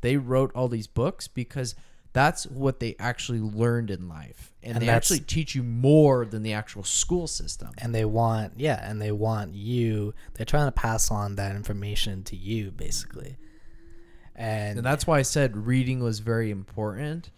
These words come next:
Speaker 2: Oh, yeah.
Speaker 1: More important than the actual education.
Speaker 2: Reading is important if you read the right books.
Speaker 1: The right
Speaker 2: Not
Speaker 1: books. Like I said, no
Speaker 2: like
Speaker 1: fiction. Like, none of this
Speaker 2: Yeah.
Speaker 1: Harry Potter shit.
Speaker 2: Yeah, I was about to say,
Speaker 1: <laughs> None of this
Speaker 2: fuck Harry Potter.
Speaker 1: Fazam
Speaker 2: Yeah,
Speaker 1: or some
Speaker 2: fuck
Speaker 1: other
Speaker 2: that
Speaker 1: thing.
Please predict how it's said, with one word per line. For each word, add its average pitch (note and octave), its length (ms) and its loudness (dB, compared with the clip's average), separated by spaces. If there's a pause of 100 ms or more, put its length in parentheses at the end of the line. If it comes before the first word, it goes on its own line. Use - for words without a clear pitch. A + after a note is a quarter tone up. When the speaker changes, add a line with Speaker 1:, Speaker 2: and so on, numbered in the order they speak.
(100)
Speaker 2:
Oh, C#3+ 200 6
yeah. A2+ 220 -4
Speaker 1:
More F3 260 8
important C#3+ 560 2
than A#2 300 0
the G#2 140 -4
actual G#2 380 -6
education. G2+ 840 -6 (500)
Speaker 2:
Reading D3 300 0
is D3+ 100 0
important B2 480 2
if - 480 -8 (220)
you G2+ 240 -8
read G2+ 380 -6 (180)
the G#2 120 -6
right F2+ 200 -8 (100)
books. - 360 -8
Speaker 1:
The B2 80 2
right A#2 140 4
Speaker 2:
Not A2+ 160 2
Speaker 1:
books. - 220 -8
Like D3 200 4
I D#3+ 60 6
said, C3 480 2
no B2+ 180 6
Speaker 2:
like C#3 60 4
Speaker 1:
fiction. E2 580 -6
Like, F#2+ 260 -4
none B2+ 240 0
of B2 80 2
this A#2+ 140 -4
Speaker 2:
Yeah. - 60 -10
Speaker 1:
Harry A#2 180 0
Potter G#2 280 -4
shit. - 260 -12
Speaker 2:
Yeah, A#2 160 -4
I G#2 40 0
was G#2+ 80 -4
about A#2+ 100 2
to A2 60 0
say, G2 340 0 (100)
Speaker 1:
<laughs> - 80 -12
None C3 120 -2
of B2+ 60 -2
this A#2 100 -4
Speaker 2:
fuck A#2 160 0
Harry F#2+ 160 2
Potter. - 280 -8
Speaker 1:
Fazam A2+ 600 -4 (260)
Speaker 2:
Yeah, - 220 -10
Speaker 1:
or - 20 -10
some C3+ 220 -6
Speaker 2:
fuck A#2+ 100 -4
Speaker 1:
other A#2+ 180 -2
Speaker 2:
that G#2+ 100 0
Speaker 1:
thing. G2+ 120 -2